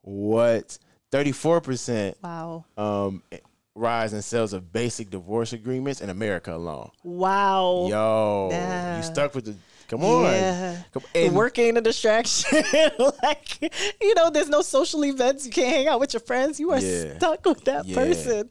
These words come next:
Speaker 2: It's like,
Speaker 1: Yeah.
Speaker 2: "Do I even like you?"
Speaker 1: Yo, you, <laughs> nothing, there's nothing hiding you then. And that's what
Speaker 2: Yeah.
Speaker 1: I really wanna say, like, for me, I want it to be like,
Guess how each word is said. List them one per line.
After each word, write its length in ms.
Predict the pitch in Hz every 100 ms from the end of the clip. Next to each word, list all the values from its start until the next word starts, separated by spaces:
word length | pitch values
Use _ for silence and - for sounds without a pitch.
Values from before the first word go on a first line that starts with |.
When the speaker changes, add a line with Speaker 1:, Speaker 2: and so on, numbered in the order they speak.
| -
Speaker 2:
It's 140 | 190 190
like, 100 | 170
Speaker 1:
Yeah. 40 |
Speaker 2:
"Do 100 | 220
I 100 | 233
even 340 | 226 220 202 175
like 340 | - 247 -
you?" 280 | 185 156 - 101
Speaker 1:
Yo, 360 | 107 113 107
you, 60 | 98 - 679 104
<laughs> 100 | 101 101
nothing, 180 | 123 120
there's 120 | 107
nothing 160 | 127 110
hiding 300 | 120 127 123
you 80 | 107
then. 100 | 85
And 160 | 135 127
that's 260 | 160 180 143
what 120 | 127
Speaker 2:
Yeah. 80 | 123
Speaker 1:
I 20 |
really 260 | 123 120 113
wanna 260 | 113 107
say, 220 | 98 110 104
like, 420 | 92 82 - _ _ _ _ _ _ _
for 240 | - 95
me, 580 | 90 104 120 104 80 85 _ _ _ _ _ _ _ _ _ _ _ _ _ _ _ _ _ _ _ _ _ _ _ 107
I 160 | 123
want 220 | 120 120
it 80 | 110
to 80 | 104
be 140 | 104
like, 420 | 104 95 85 85